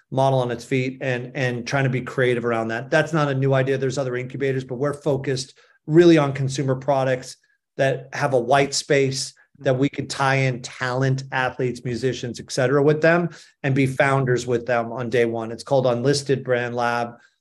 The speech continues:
Our first launch brand was a unisex nail polish line,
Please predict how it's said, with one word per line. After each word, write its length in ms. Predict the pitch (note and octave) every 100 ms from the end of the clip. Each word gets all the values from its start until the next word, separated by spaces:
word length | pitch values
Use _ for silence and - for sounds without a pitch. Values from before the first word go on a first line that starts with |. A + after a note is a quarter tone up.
| -
Our 160 | B2
first 380 | B2 E3+ D#3+ C3
launch 320 | D3 C#3+ C3+
brand 260 | C#3+ C#3 C3
was 200 | B2 A2+
a 100 | A#2
unisex 840 | A#2 C3+ C3 - C3 B2+ - -
nail 240 | C3+ B2 B2+
polish 460 | - C3+ C#3 C3+
line, 400 | C#3+ C3+ D3 E3